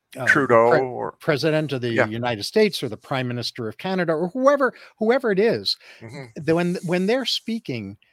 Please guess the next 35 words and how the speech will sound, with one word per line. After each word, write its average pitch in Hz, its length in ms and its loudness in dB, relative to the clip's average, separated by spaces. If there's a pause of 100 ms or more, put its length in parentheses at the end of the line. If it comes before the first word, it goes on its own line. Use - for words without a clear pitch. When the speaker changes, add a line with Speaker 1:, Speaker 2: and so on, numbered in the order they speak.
(200)
Speaker 1:
they're 160 180 2
speaking 233 520 -4
on 160 140 0
multiple 143 460 -2
levels. 110 460 -4
One 165 240 0
is 208 160 -2
that 160 180 0
they're 143 120 -4
trying 147 280 -6
to 143 60 -6
speak - 320 -10
to - 100 -8
their 131 220 -4
own 123 100 -6
citizens. 95 640 -6 (320)
The 139 80 -2
second 196 420 0
is 160 120 -2
that 151 220 2
they're 139 160 -2
trying 180 360 -2
to 170 60 0
s-, - 180 -4 (200)
send, 156 560 0 (400)
uh, 139 240 2 (220)
subtle 196 640 2
or 156 200 2
direct 143 480 0
messages 139 600 -4
to - 100 -10
leaders 139 420 -4
of 127 140 -4
other 127 180 -2
countries. 120 720 -8